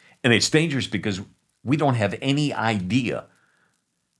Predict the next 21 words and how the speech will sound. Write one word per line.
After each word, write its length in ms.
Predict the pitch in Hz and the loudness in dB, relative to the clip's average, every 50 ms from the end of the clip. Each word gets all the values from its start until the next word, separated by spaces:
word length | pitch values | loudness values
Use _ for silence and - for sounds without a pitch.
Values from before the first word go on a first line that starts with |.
| _ _ | _ _
about 400 | 107 104 85 107 92 95 - - | -2 2 4 4 4 4 2 -4
huge 580 | - - - - 160 185 202 190 156 - - - | -8 -10 -4 0 2 4 4 4 4 2 2 2
numbers 480 | 131 131 143 151 156 143 123 117 90 101 | 4 6 6 6 6 6 4 2 2 0
of 120 | 98 - | -2 -2
people 360 | - 160 151 - - 104 104 98 | -4 -4 -4 -2 0 0 0 0
who 80 | 98 | -2
came 260 | - - 117 110 104 | -2 0 0 0 0
through 220 | 104 - 139 127 98 | 0 2 2 2 4
and 120 | 90 87 | 2 2
why 220 | 87 95 95 95 87 | 0 0 0 0 -2
they 180 | 85 85 82 | -2 -4 -4
came 300 | 78 - - 92 80 67 | -4 -8 -10 -10 -10 -10
through. 300 | - - - 67 - - - _ _ _ _ _ _ _ _ _ _ _ _ _ _ _ _ _ _ _ _ _ - - - - - - - _ _ _ _ _ _ _ _ _ | -10 -12 -12 -12 -12 -14 -18 _ _ _ _ _ _ _ _ _ _ _ _ _ _ _ _ _ _ _ _ _ -20 -20 -20 -20 -20 -20 -20 _ _ _ _ _ _ _ _ _
We've 260 | 127 151 180 170 127 | 2 4 4 4 2
had, 420 | 131 135 120 107 104 90 - - - _ _ _ _ - | 2 4 4 4 4 4 0 -4 -14 _ _ _ _ -6
um, 420 | 92 87 85 80 76 76 73 - _ _ _ _ _ - | -4 -4 -2 -4 -4 -6 -8 -12 _ _ _ _ _ -4
a 80 | 104 104 | -4 -4
huge 520 | 107 - - 147 160 160 156 - - - | -4 -2 2 4 4 4 4 2 2 4
number 400 | 123 117 110 107 98 98 82 - | 4 4 4 4 4 2 2 0
of 160 | 98 95 - | -2 -4 -4
people 520 | - - 117 101 - - 76 67 - - | -4 -2 -2 -2 -2 -4 -8 -10 -10 -14